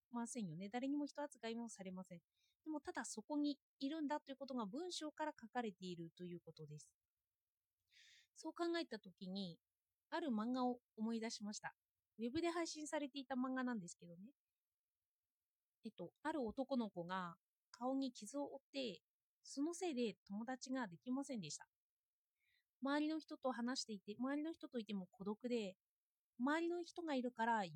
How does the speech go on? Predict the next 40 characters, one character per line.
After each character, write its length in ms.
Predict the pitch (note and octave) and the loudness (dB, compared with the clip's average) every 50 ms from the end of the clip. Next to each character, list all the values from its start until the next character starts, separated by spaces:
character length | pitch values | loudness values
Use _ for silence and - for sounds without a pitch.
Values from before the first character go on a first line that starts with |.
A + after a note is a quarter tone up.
| E3+ F#3 - | -6 -6 -2
計 180 | - F4 F#4 F#4 | -2 -2 0 0
に 140 | F#4 F#4 F4 - | -2 -6 -6 -6
孤 80 | E4 | -6
独 200 | - D#4+ - D#4+ | -6 -6 -4 -2
だ 80 | D#4 D#4+ | -2 -2
っ 20 | D#4 - - | -2 -2 -4
た 180 | G3+ F#3 F#3 - _ _ _ _ - | -4 -4 -4 -8 _ _ _ _ -14
と 100 | C#4+ - _ - | -14 -12 _ -6
言 100 | G3 F3 | -6 -6
い 40 | |
ま 160 | E3+ D#3+ E3 F3 | -6 -6 -8 -12
す。 100 | - - - _ _ _ _ _ _ _ _ _ _ _ _ _ _ _ _ _ _ _ _ _ _ _ _ _ _ - | -16 -20 -20 _ _ _ _ _ _ _ _ _ _ _ _ _ _ _ _ _ _ _ _ _ _ _ _ _ _ -8
そ 140 | - C#4+ | -2 0
の 120 | D4+ E4+ - | 0 2 0
男 360 | - - - F#4+ - - F4+ | 0 0 0 0 0 2 0
の 100 | E4 C#4+ | 0 -2
子 160 | - - G3+ | -2 -2 0
は 280 | F#3+ G3 G3 F#3+ F3+ - - _ _ _ | 2 2 2 0 0 -4 -8 _ _ _
宇 80 | D#4 - | -10 -6
宙 180 | - - D4 | -2 0 0
に 140 | A#3 F#3+ E3+ - _ - - - | 0 0 -2 -6 _ -12 -4 0
憧 180 | C4 C#4 D4 D4 | 2 2 4 4
れ 120 | D4 C#4+ | 6 4
を 100 | C#4 C4+ | 4 2
抱 240 | - C4+ B3 C#4 B3+ | 0 -2 0 0 -2
い 60 | A3 | -2
て 80 | - F#3+ | -4 -8
い 60 | F3 | -8
て、 300 | - G#3 G3 F#3 F3 - _ _ _ _ _ _ _ _ _ _ _ _ _ | -4 -4 -4 -4 -6 -8 _ _ _ _ _ _ _ _ _ _ _ _ _
宇 60 | A3 G#3+ | -8 -4
宙 200 | - D#4 E4+ E4+ | -2 0 0 0
飛 140 | E4+ - | -2 -2
行 160 | - - G4 F4 | -2 0 0 0
士 160 | - - C4 | 0 0 0
に 120 | C#4 C#4 | 2 2
な 140 | A#3 F#3+ F3+ | 2 0 0
れ 80 | F#3 F3 | -2 -2
ま 140 | F3 F#3 | -4 -6
し 60 | F#3+ - | -6 -8
た。 120 | - | -10